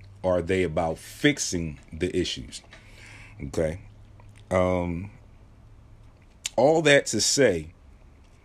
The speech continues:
you're gonna hear a lot more. So make sure you stay tuned. Make sure you stay focused and follow,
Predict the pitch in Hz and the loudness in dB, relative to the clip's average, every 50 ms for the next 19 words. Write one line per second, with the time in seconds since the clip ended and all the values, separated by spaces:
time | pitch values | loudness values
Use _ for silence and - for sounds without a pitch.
0 | - - - - - - - - - - - 101 123 135 147 120 113 120 117 104 | -20 -20 -20 -20 -20 -20 -20 -20 -18 -10 -4 -4 0 2 2 2 4 4 4 4
1 | 101 98 98 98 85 95 90 82 - - - - - - _ - - - - - | 2 0 0 0 0 -2 -2 -2 -4 -8 -18 -20 -20 -20 _ -20 -20 -20 -20 -20
2 | - - - - - - - 104 98 98 110 104 - 123 113 107 110 107 - 104 | -20 -20 -20 -20 -10 -4 -2 0 2 2 0 0 2 0 2 2 0 0 0 0
3 | 95 95 - 113 101 92 80 67 - 82 85 - - 98 92 90 95 90 - 95 | 0 0 -2 -2 -2 -2 -4 -6 -6 -6 -6 -4 -2 -2 -2 -2 -2 -4 -2 -2
4 | 92 87 - 90 87 - - 82 - 80 73 - - 80 78 71 65 - - | -2 -2 -2 -4 -4 -4 -6 -10 -10 -10 -10 -6 -4 -4 -4 -6 -8 -12 -18